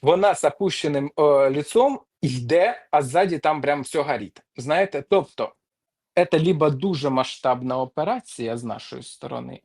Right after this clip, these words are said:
або що-то невість такое, що Путін сам збере зустріч, знаєте, і скаже: «Так, давайте, ребята, розговорювати, уже, навірно, пора». Тобто,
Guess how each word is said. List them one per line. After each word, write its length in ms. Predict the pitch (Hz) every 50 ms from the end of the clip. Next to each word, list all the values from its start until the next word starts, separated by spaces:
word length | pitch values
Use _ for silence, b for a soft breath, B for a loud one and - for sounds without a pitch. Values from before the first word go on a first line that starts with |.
| _ -
або 300 | 151 147 147 160 185 180
що-то 300 | - 185 170 - 185 170
невість 920 | 175 180 185 190 196 196 196 190 180 156 139 135 127 - - - - -
такое, 960 | 135 123 123 - _ - 147 147 165 202 240 233 190 139 123 120 113 104 - _ _ _ b b b b b b b - -
що 100 | 170 151
Путін 300 | 185 208 196 - 208 185
сам 360 | - - 220 208 196 175 151
збере 380 | 120 139 135 147 151 151 151 143
зустріч, 640 | 135 156 226 285 302 - - - 139 135 120 127
знаєте, 560 | 123 127 151 180 233 247 226 185 - - 139
і 100 | 147 156
скаже: 360 | 147 - - 185 165 160 175
«Так, 220 | 160 - 185 170 151
давайте, 400 | 156 165 165 220 277 - - 190
ребята, 380 | 170 160 147 147 143 - 147
розговорювати, 800 | 139 139 127 139 143 135 131 131 127 123 127 127 131 131 - 160
уже, 140 | 143 - 233
навірно, 400 | 180 143 139 139 139 139 135 120 -
пора». 300 | 127 117 117 113 110 - _ _ _ _ _ _ _ _ _ _ _ _ _ _ _ _ _ _ _ _
Тобто, 480 | - 208 190 196 - - - 123 107 107